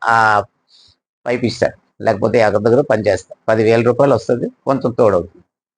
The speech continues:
సరే, ఇంకా అయిపోయింది. తరువాత తరం కూడా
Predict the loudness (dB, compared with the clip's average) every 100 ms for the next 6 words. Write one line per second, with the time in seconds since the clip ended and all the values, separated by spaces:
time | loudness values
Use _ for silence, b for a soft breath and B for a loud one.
0 | _ -2 0 -2 -2 0 0 0 -4 _
1 | _ _ _ _ _ -2 2 4 4 2
2 | 0 2 2 0 -2 0 0